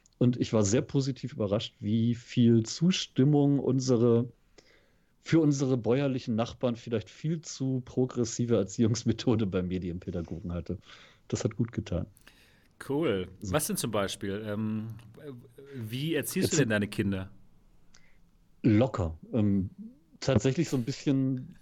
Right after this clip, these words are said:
Speaker 2: <laughs>
Speaker 1: bisschen so, ich kenn ja die meisten Spiele. Ich weiß ja, was drin vorkommt und ich kann meine Kinder einschätzen, weil ich sie mag und mich gerne mit ihnen beschäftige. Daher kann ich eben Vorauswahl treffen und sagen, hey, dieses Spiel ist zwar ab sechzehn, aber du darfst es trotzdem spielen.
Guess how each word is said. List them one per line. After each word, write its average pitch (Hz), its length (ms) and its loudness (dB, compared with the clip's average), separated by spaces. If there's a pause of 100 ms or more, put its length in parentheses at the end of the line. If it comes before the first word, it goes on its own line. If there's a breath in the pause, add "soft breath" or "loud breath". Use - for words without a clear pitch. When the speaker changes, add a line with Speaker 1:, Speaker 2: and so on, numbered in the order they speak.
Speaker 2:
<laughs> 117 120 -12
Speaker 1:
bisschen 156 260 2
so, 135 220 4
ich - 160 -4
kenn 143 160 2
ja 147 120 4
die 113 120 0
meisten 95 320 -6
Spiele. 101 340 -8
Ich - 140 -12
weiß 117 260 -4
ja, 110 240 -2
was 113 160 -8
drin 110 180 -2
vorkommt 117 640 0
und 101 200 -6
ich - 80 -14
kann 113 160 0
meine 107 160 2
Kinder 107 260 2
einschätzen, 120 540 -2
weil 107 120 0
ich 110 120 -4
sie 104 80 2
mag 95 340 2
und 120 160 -6
mich 120 140 -4
gerne 110 180 2
mit 110 160 0
ihnen 107 80 -2
beschäftige. 101 560 -2 (560 loud breath)
Daher 101 380 4 (160)
kann 127 180 0
ich 131 140 0
eben 120 160 -2
Vorauswahl 104 720 0
treffen 101 340 -4
und 107 100 -2
sagen, 104 280 0
hey, 113 160 2
dieses 117 200 2
Spiel - 200 -4
ist 113 160 -2
zwar 107 160 2
ab 95 100 -2
sechzehn, 110 380 -2
aber 104 160 0
du 104 60 -2
darfst 101 260 0
es 101 80 -8
trotzdem - 400 -4
spielen. - 300 0